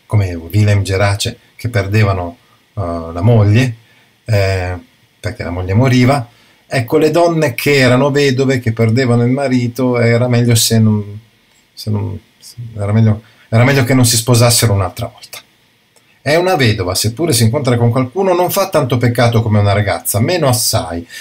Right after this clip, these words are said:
Invece Assuntina vive questa sua vedovanza in una maniera molto più leggera. Dice anzi che questa vedova-, vedovanza è proprio quella che giustifica il fatto che lei vada con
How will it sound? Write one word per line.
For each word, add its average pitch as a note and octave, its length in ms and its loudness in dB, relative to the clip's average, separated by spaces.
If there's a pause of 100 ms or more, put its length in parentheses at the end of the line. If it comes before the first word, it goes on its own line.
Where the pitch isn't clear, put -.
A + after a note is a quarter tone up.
(220)
Invece F#3+ 380 0
Assuntina G#2+ 720 0 (380)
vive B2 500 2
questa G#2+ 280 -4
sua A#2+ 200 0
vedovanza A2 880 2
in B2 120 2
una A#2 140 4
maniera A#2 340 6
molto A2+ 320 4
più A2+ 140 0
leggera. F#2+ 640 -2
Dice A#2+ 280 2
anzi G#2+ 360 0 (440)
che - 260 -2 (320)
questa C#3 360 2
vedova-, C#3+ 560 2
vedovanza C#3+ 800 2
è - 20 2
proprio C3 260 0
quella A2+ 220 2
che A#2+ 140 4
giustifica - 720 -2 (280)
il D#3+ 120 -6
fatto D#3+ 320 0
che E3+ 120 -2
lei C#3 200 2
vada B2+ 380 2
con G#2+ 300 -2